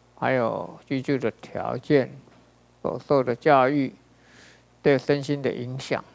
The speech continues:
信仰，这些都是一种共，还有个别个人的业。包括我们在讲命运学，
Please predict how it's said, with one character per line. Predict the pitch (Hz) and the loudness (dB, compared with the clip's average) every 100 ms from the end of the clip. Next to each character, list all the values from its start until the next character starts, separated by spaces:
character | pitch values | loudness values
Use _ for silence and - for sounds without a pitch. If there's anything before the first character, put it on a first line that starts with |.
| _ _ _ _ | _ _ _ _
信 | - 175 143 | -8 -6 -4
仰， | 120 87 - - _ - _ _ _ _ _ _ - | -4 -6 -8 -20 _ -20 _ _ _ _ _ _ -2
这 | 214 | -2
些 | - 214 214 196 - - _ _ _ _ _ _ _ _ _ _ _ _ _ _ _ | 2 2 2 -2 -12 -20 _ _ _ _ _ _ _ _ _ _ _ _ _ _ _
都 | - 170 147 | 4 6 6
是 | 151 | 0
一 | 131 | -4
种 | 127 95 151 _ _ _ _ _ _ _ _ | -4 -8 -8 _ _ _ _ _ _ _ _
共， | 196 165 113 - _ _ _ _ - - _ _ _ | 6 6 4 -14 _ _ _ _ -20 -20 _ _ _
还 | 127 | -4
有 | 123 - - _ | -2 -4 -10 _
个 | 190 156 | 6 6
别 | - 117 - | 4 -8 -10
个 | - 165 | 4 6
人 | 131 104 117 | 6 2 -2
的 | - 139 - _ _ _ _ _ | -10 -10 -14 _ _ _ _ _
业。 | 156 123 - - _ _ _ _ _ _ _ _ _ _ - _ _ _ _ _ _ _ _ _ _ _ _ _ _ _ _ _ _ _ _ _ _ _ | -4 -4 -4 -16 _ _ _ _ _ _ _ _ _ _ -20 _ _ _ _ _ _ _ _ _ _ _ _ _ _ _ _ _ _ _ _ _ _ _
包 | 185 156 | 2 8
括 | 170 165 | 8 8
我 | 143 | 6
们 | 135 | 2
在 | 147 139 | 0 0
讲 | 113 | -4
命 | 127 156 | -2 0
运 | 147 139 | 0 0
学， | 120 - - - | -4 -8 -12 -14